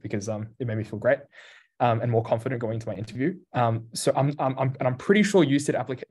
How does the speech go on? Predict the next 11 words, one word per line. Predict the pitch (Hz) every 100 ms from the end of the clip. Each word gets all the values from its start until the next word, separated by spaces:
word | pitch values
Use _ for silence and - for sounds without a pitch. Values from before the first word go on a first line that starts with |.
| -
U | 127 139
syd, | 143 143
like, | 123
med | 127 117
offers | 110 117 113
also | 110 110
come | -
out | 107 -
before. | - 90 -
So, | - 110 107 - - _ _ _
um, | 120 123 117